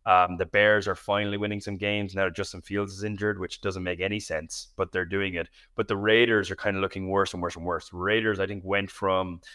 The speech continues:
what I thought, like, a mid team to top team to they're just a bad team. They're not even a trap team anymore. They're just, I, I, I'd be happy to play the Raiders. Um, and, uh, what else we touch on? Cardinals and Seahawks.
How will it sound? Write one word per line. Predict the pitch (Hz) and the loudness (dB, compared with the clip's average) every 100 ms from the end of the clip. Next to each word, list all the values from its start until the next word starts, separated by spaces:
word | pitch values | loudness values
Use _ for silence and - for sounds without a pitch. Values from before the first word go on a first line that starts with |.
| - | -10
what | - 98 | 0 4
I | 101 | 4
thought, | 107 104 80 | 6 4 4
like, | 92 | 0
a | 87 | -4
mid | 87 101 110 - | -6 -4 -4 -6
team | 113 107 101 92 | -6 -6 -6 -6
to | 98 92 85 | -2 -2 -2
top | - 104 - | 0 0 -2
team | 107 98 90 87 | -8 -6 -8 -8
to | - 98 87 - | -4 -2 -2 -4
they're | 92 | -6
just | 95 | -6
a | 95 | -2
bad | 92 92 - | 2 2 0
team. | 87 82 _ _ _ | -12 -16 _ _ _
They're | 98 | 0
not | 101 104 | 2 2
even | 90 | 0
a | 85 | 0
trap | 98 95 | 0 0
team | - 87 | -4 -6
anymore. | 85 82 80 80 | -6 -6 -6 -6
They're | 82 | -8
just, | 85 - | -10 -8
I, | 82 78 _ | -8 -8 _
I, | 87 82 82 - - _ | -6 -6 -8 -18 -20 _
I'd | 87 87 | -2 -2
be | |
happy | 85 95 87 | 0 0 0
to | 82 | -4
play | 87 82 | -4 -2
the | |
Raiders. | 82 82 78 78 - _ _ _ | -2 -2 -4 -10 -16 _ _ _
Um, | 95 82 82 80 80 80 78 78 76 - - _ _ _ _ - _ _ _ | -4 0 0 0 0 -4 -8 -14 -20 -20 -20 _ _ _ _ -20 _ _ _
and, | 90 90 87 87 90 90 87 87 87 87 | -2 0 0 -2 -2 -4 -6 -8 -4 0
uh, | 85 82 82 82 82 82 | 0 0 0 -2 -2 -4
what | 82 | -4
else | 85 - | -6 -6
we | |
touch | - 85 80 | -6 -4 -4
on? | 82 | -2
Cardinals | - 113 117 104 | 4 4 4 -2
and | 101 | -8
Seahawks. | 117 110 107 110 - | -2 4 6 6 2